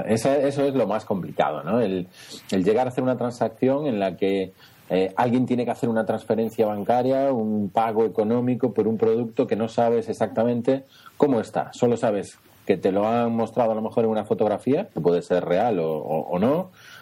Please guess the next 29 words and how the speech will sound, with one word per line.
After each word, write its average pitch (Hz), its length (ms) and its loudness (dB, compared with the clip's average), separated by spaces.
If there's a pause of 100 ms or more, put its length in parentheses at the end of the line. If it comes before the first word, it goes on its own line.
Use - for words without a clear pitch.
(120)
y 92 840 0
depende 104 340 0
de 139 80 0
la 117 140 0
confianza 104 800 -2
al 87 140 -4
final 104 400 0
que 95 80 0
tengas 104 320 -2
en 104 60 4
la 110 60 2
otra 104 200 0
persona, 123 460 0 (360)
pues 101 160 2
llegarás 107 400 0
a 107 160 2
una 113 320 0
buena 110 500 -2
compraventa 123 800 0 (280)
o, 92 1300 -2
o, - 0 -
o, - 640 -4
o, 117 100 4
o 120 280 0
no, 107 360 -2
o 101 100 -2
será 110 180 2
más 123 180 -2
complicado, 82 580 -4